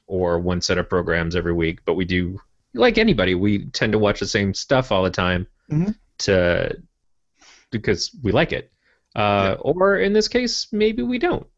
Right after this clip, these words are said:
Speaker 1: It's kinda hard to, to say before we get into it. But
Speaker 2: Oh, that
Speaker 1: yeah.
Speaker 2: tease. Oh, that tease. I'm sitting there going,
Speaker 1: Let,
Speaker 2: "Oh,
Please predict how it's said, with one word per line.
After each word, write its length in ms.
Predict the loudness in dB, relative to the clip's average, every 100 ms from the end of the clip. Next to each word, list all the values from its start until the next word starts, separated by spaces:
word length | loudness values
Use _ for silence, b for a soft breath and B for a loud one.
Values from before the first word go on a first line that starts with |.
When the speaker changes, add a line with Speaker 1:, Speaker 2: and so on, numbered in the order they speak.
| 0
Speaker 1:
It's 200 | 0 0
kinda 420 | -4 0 2 2
hard 320 | 4 4 2
to, 440 | 2 2 4 2 -2 -2
to 80 | 0
say 260 | 2 0
before 260 | -2 -2 0
we 80 | 2
get 120 | 2
into 220 | 2 2
it. 180 | 0 -2 B B B B B _ _ _ -2
But 300 | 2 2 0 _ _ _ _ _ -2
Speaker 2:
Oh, 120 | 2
that 160 | 2
Speaker 1:
yeah. 260 | 4 4 2
Speaker 2:
tease. 380 | 2 0 -2 -6 -6 -2
Oh, 140 | -2
that 180 | -2 -4
tease. 340 | 0 0 0 -6
I'm 80 |
sitting 180 | -6 -4
there 100 | 0
going, 120 | 2
Speaker 1:
Let, 100 | 0
Speaker 2:
"Oh, 120 | -6